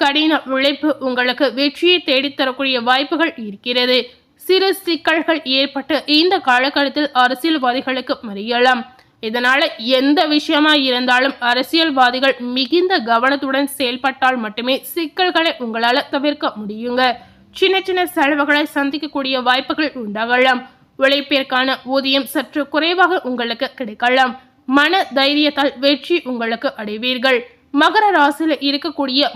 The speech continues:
மாணவர்களுக்கு இந்த மார்ச் மாதம் முழுவதும் பார்க்கும் பொழுது திறமையாக செயல்பட்ட பாராட்டுகளை கிடைக்கக்கூடிய வாய்ப்பு உங்களுக்கு ஏற்படலாம்.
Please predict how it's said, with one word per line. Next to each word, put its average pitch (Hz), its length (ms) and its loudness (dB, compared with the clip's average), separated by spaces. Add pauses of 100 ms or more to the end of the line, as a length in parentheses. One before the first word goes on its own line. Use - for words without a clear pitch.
(160)
மாணவர்களுக்கு 311 880 2 (240)
இந்த 262 160 -2 (140)
மார்ச் 302 360 0
மாதம் 330 260 2
முழுவதும் 247 460 -4
பார்க்கும் 208 360 -4
பொழுது 247 260 0 (500)
திறமையாக 285 560 2 (120)
செயல்பட்ட 320 460 0 (220)
பாராட்டுகளை 302 640 4 (100)
கிடைக்கக்கூடிய 269 540 -2 (120)
வாய்ப்பு 262 280 2 (140)
உங்களுக்கு 226 360 -6 (160)
ஏற்படலாம். 233 600 0